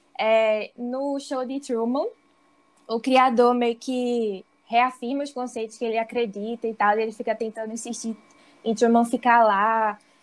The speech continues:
é, porque essa realidade que ele criou é melhor do que o mundo aqui fora, não sei o quê, aqui só tem mais decepções.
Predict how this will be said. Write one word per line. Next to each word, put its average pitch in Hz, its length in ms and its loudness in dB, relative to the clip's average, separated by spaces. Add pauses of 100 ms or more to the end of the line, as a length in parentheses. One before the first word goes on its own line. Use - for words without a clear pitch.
(120)
é, 214 300 4
porque 214 140 -6
essa 240 320 0
realidade 233 420 -4
que 247 100 -12
ele 226 160 -8
criou 220 440 -4
é 220 80 -2
melhor 220 320 -4
do 214 80 -20
que 233 60 -10
o - 40 -6
mundo 214 140 -6
aqui 214 200 -6
fora, 220 600 4
não 208 100 -6
sei 240 200 -4
o - 20 -6
quê, 220 360 -2 (120)
aqui 226 180 -2
só 226 100 -2
tem 220 120 -10
mais 220 160 -6
decepções. 226 600 -4